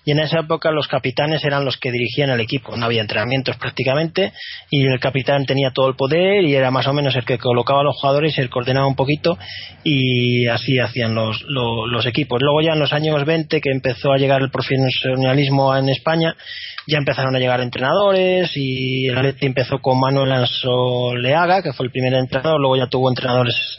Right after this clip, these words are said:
eh, ingleses como Vic-, Vincent Hayes, Petland, y ya empezaron a llegar entrenadores de todo tipo, con nombres famosísimos como Ricardo Zamora, como José Samitier, como Elinio Herrera,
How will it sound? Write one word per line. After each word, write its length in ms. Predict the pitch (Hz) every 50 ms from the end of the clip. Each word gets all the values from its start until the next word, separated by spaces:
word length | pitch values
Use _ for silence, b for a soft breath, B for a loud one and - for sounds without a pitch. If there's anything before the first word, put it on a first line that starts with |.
| B B B B B B B B B -
eh, 340 | 139 131 131 131 127 127
ingleses 500 | 123 120 120 143 180 202 - - 165 156
como 420 | - - 127 123 123 123 127 123 123
Vic-, 300 | 139 131 123 113 - - 147
Vincent 340 | 139 143 131 - 127 123 113 - -
Hayes, 340 | 165 175 170 165 151 - -
Petland, 500 | - 156 180 175 165 160 160 175 180 - B B B B B B -
y 260 | 139 135 135 131 139
ya 200 | 131 127 131 131
empezaron 360 | 131 127 123 - 135 127 127 127
a 40 |
llegar 240 | 120 120 117 120 123
entrenadores 420 | 120 117 117 120 117 117 120 120 117
de 120 | 120 117
todo 260 | - 123 117 120 120 113
tipo, 1040 | 160 160 170 165 165 160 151 160 151 156 156 151 156 156 156 156 156 156 156 147
con 280 | - - 135 127 135 135
nombres 300 | 131 131 131 131 131 123
famosísimos 680 | - 135 123 123 120 - 139 127 - - 131 127 123 -
como 300 | - 135 127 127 123 120
Ricardo 460 | - 123 123 127 135 120 120 120 113 -
Zamora, 640 | - 117 120 123 143 160 165 160 156 151 156 151 147 147
como 240 | - 131 123 117
José 300 | - 120 117 - 135 123 - -
Samitier, 800 | - 123 117 120 120 117 156 160 170 170 170 165 165 160 160 156 - B B B B B B B -
como 220 | 147 139 135 131
Elinio 360 | 127 131 135 131 135 127 123
Herrera, 720 | 123 139 160 175 175 170 165 160 156 156 156 156 156 151 151